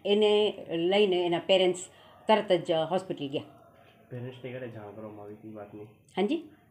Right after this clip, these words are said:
Speaker 2: પેરેન્ટ્સને ક્યારે જાણ કરવામાં આવી હતી વાતની?
Speaker 1: ઇમિડિયેટલી, એ છોકરી પડી એટલે તરત જ એક ટીચરે ફોન કરી દીધો કે, "ભાઈ, આવી રીતે થયું છે તો આપ જલ્દી પધારો, જલ્દી આવો."
Speaker 2: એકસો આઠને ફોન કર્યો તો એકસો આઠ કેટલી વાર આવી હતી?
Speaker 1: ના, એકસો આઠ નહોતી આવી.
Speaker 2: કેટલી વાર લાગી હતી આવવામાં?
Speaker 1: ના, એકસો આઠ આવી જ નથી.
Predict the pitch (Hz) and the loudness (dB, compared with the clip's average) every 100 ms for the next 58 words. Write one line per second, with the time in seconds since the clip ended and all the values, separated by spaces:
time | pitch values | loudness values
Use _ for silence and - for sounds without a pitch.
0 | _ 131 135 135 - 123 131 117 113 107 | _ -8 -6 -8 -8 -8 -6 -8 -10 -12
1 | 107 107 107 107 - - 277 349 349 311 | -12 -12 -12 -14 -8 6 8 10 10 8
2 | 202 190 202 202 247 262 - 277 302 247 | 6 4 4 6 4 4 6 8 10 8
3 | 240 233 269 277 240 202 - 220 220 208 | 8 8 6 8 6 6 4 2 2 0
4 | 196 190 202 196 202 202 180 180 185 175 | 0 2 2 4 4 4 4 2 2 2
5 | 180 170 - - 185 190 190 185 262 220 | 2 0 -6 2 4 4 2 2 2 2
6 | 190 175 175 180 180 196 185 170 143 - | 2 0 0 -2 0 2 4 2 0 -2
7 | 190 147 143 143 190 160 147 139 - _ | 0 0 -4 -2 0 2 2 0 -4 _
8 | _ _ _ 123 120 139 127 123 131 120 | _ _ _ -16 -14 -12 -12 -12 -14 -10
9 | 120 120 113 110 110 139 123 - 123 113 | -10 -10 -12 -10 -10 -10 -12 -12 -12 -10
10 | 104 101 101 107 - - 196 170 170 175 | -10 -10 -12 -14 -14 -6 -2 -2 -2 -4
11 | 151 151 147 127 127 - _ - _ _ | -6 -8 -10 -12 -14 -20 _ -20 _ _
12 | 135 120 120 110 104 101 104 104 98 98 | -14 -12 -10 -10 -10 -12 -14 -14 -14 -14
13 | 101 107 _ _ 233 254 262 302 285 285 | -16 -20 _ _ -4 -2 0 2 2 2
14 | 269 156 135 | 0 -6 -8